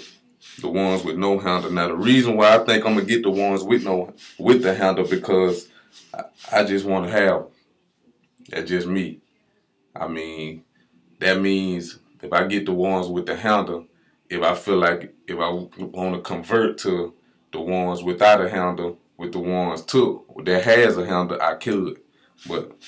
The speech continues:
it is what it is. I'm oversatisfied with these brushes,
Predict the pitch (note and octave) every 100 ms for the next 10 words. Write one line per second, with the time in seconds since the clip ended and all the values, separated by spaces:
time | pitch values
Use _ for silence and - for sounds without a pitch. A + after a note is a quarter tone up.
0 | - _ _ - - _ _ _ - -
1 | _ - F#2 G#2 G#2 F#2+ G2 G2 F#2+ F#2+
2 | E2 - - - - _ _ - - _
3 | - G#2 G2 A#2+ C3+ G#2+ G2+ - G#2 F#2
4 | - G2 G2 F2+ F2 F2+ F#2+ F2+ F2 F#2
5 | F2 - - -